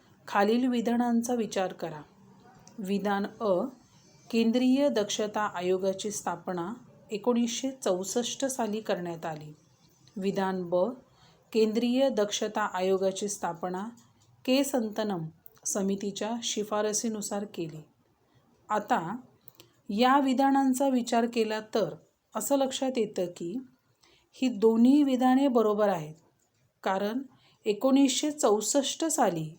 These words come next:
केंद्रीय दक्षता आयोगाची स्थापना झाली आणि ही स्थापना के संतनम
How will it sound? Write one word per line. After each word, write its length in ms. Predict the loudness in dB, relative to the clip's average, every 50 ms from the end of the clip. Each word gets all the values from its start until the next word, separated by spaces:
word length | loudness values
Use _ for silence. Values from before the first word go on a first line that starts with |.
| _ _ _ _ _ _ -6
केंद्रीय 580 | -4 -2 0 0 0 0 2 2 2 2 2 2
दक्षता 480 | 2 0 -2 -2 -2 -4 -4 -2 -2
आयोगाची 600 | -4 -2 0 2 0 2 2 0 -2 -2 -2 -4 -6
स्थापना 540 | -4 -2 -4 -4 -4 -4 -4 -4 -2 -2 -4
झाली 400 | -6 -6 -8 -10 -10 -10 -10 -10 -12 _ _ _ _ _ _ _ _ _ -20 _ _ _ -6
आणि 140 | 0 4 6
ही 340 | 6 6 8 6 6 6 6
स्थापना 640 | 4 4 4 4 4 4 2 -2 -2 -2 -4 -8 -10 -14 _ _ _ _ _ _ _ _ _ _ -4
के 240 | 0 2 2 2 2
संतनम 680 | 2 2 2 4 4 4 4 4 2 2 2 0 -2